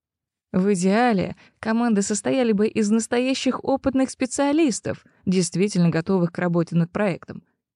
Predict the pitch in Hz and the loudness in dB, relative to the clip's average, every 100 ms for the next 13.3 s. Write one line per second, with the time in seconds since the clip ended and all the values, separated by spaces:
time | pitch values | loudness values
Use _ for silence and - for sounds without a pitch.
0 | _ 262 370 - 220 175 190 170 175 165 | _ -2 -2 0 -2 0 0 0 -2 -2
1 | 160 156 156 156 196 277 294 294 - _ | -4 -4 -4 0 2 2 2 0 -2 _
2 | _ _ - 196 190 160 160 - 175 - | _ _ -2 0 0 0 -2 -2 -2 0
3 | 165 165 165 165 - 170 175 151 - - | 0 2 2 0 0 0 0 -2 -8 -6
4 | 214 262 302 - _ _ _ - 392 - | 0 0 0 -6 _ _ _ 0 0 2
5 | 262 262 277 208 233 247 214 190 160 156 | 2 2 -2 -2 -2 0 0 0 0 -2
6 | - 277 277 262 - - 226 208 _ - | -2 0 2 0 -2 -2 0 0 _ -8
7 | - 208 202 220 196 160 - - _ _ | -4 -2 0 -2 0 -2 -4 -16 _ _
8 | _ _ _ _ _ - 220 208 196 196 | _ _ _ _ _ -4 -4 0 0 2
9 | 202 185 - 208 185 190 185 196 247 - | 0 -2 0 0 2 4 4 2 2 0
10 | 170 160 208 254 240 226 - 226 254 285 | 0 2 2 2 0 -2 -2 -2 -2 -2
11 | 330 302 214 196 196 196 240 254 233 233 | 0 0 2 2 4 4 2 2 2 2
12 | 233 208 - 208 226 - 214 208 - 214 | 0 -2 -2 -2 -2 -2 -2 -2 -2 0
13 | 226 190 | 0 0